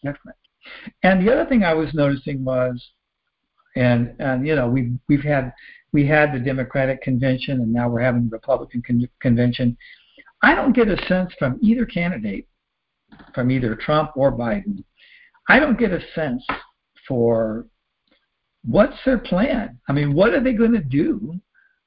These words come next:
Now, maybe I'm not listening carefully, so please forgive me. That may be true. But just as an, as a casual observer and listener of the news, and, you know, I pay attention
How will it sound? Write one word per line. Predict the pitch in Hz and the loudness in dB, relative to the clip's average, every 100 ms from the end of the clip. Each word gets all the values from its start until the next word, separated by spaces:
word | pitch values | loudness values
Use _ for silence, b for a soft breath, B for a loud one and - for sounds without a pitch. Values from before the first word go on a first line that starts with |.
| _ | _
Now, | 156 | 2
maybe | 185 254 262 247 | 4 4 2 2
I'm | 220 | 2
not | 220 214 | 2 0
listening | 180 180 165 131 | -4 -6 -8 -12
carefully, | 123 113 - 123 120 | -8 -10 -8 -10 -6
so | 131 117 _ | -8 -8 _
please | 147 139 | -4 -4
forgive | - 135 139 117 | -6 -6 -4 -2
me. | 117 | -2
That | 113 117 | -2 0
may | 120 | -2
be | 120 | -2
true. | 120 - 107 117 _ B B B B B - | -6 -8 -10 -10 _ B B B B B -2
But | 131 139 135 - _ _ | 4 6 4 -4 _ _
just | - 190 - | -2 -2 0
as | 170 | 0
an, | 160 135 - _ _ - | 0 -2 -6 _ _ -8
as | 135 127 | -6 -4
a | 113 - | -6 -2
casual | 170 165 - 220 196 160 | -2 0 0 2 2 0
observer | 127 139 151 143 139 127 127 B B _ | 0 0 2 2 -2 -2 -8 B B _
and | 123 123 | -2 2
listener | 156 - 170 156 156 | 2 0 0 0 0
of | 131 127 | -2 -2
the | 120 | 0
news, | 135 147 123 135 127 | 2 4 2 0 -4
and, | 131 120 117 - | -4 -4 -4 -8
you | 127 | -4
know, | 123 104 107 113 | -2 0 -2 -4
I | |
pay | 107 127 | -4 -4
attention | 117 120 110 | -2 -4 -4